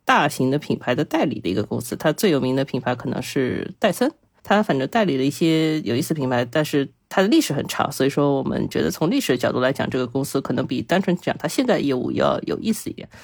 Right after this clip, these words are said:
所以它就从书入手做了第一期节目。然后后来领导说这个形式还不错，因为做书，简，简单来说，做书的那个，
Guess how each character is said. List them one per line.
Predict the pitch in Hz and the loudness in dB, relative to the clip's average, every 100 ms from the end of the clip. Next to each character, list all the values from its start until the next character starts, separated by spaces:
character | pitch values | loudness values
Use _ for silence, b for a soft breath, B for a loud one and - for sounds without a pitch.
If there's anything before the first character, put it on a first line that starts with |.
| B | B
所 | - 127 | 0 0
以 | |
它 | 120 151 | 4 2
就 | 151 147 | 2 0
从 | - 131 | 0 -2
书 | - 233 | 2 2
入 | 240 190 | 4 2
手 | - - - | 2 -4 -2
做 | 123 | 0
了 | 113 - - - _ | 0 -2 -6 -10 _
第 | 175 | 0
一 | 185 | 0
期 | - | 0
节 | - - | -4 -2
目。 | - | -4
然 | 165 131 | 0 2
后 | 147 135 123 123 117 B B B | 4 2 2 -2 -6 B B B
后 | 240 | 4
来 | 170 131 127 131 123 - | 4 4 4 2 0 0
领 | 135 | 0
导 | 160 - | 2 0
说 | - 135 127 127 127 131 - - | 2 2 4 2 0 -4 -8 0
这 | 226 | 2
个 | |
形 | - - | 2 0
式 | 110 156 107 - | 2 2 2 -2
还 | - 127 | -2 -2
不 | - - | -2 -8
错， | - - - B B B _ | 0 0 0 B B B _
因 | - 175 | 0 2
为 | 175 | 2
做 | 185 247 | 2 2
书， | - - 233 240 240 240 _ | 2 0 0 0 -2 -4 _
简， | - 123 110 | -4 -2 -2
简 | - 120 | -2 0
单 | 247 | 2
来 | 226 | 2
说， | 202 | 0
做 | 190 202 | 0 0
书 | - 214 | 0 0
的 | 208 160 | 2 0
那 | 160 147 | 0 -2
个， | - - 65 50 50 50 50 50 - | -4 -6 -6 -6 -8 -8 -8 -10 -12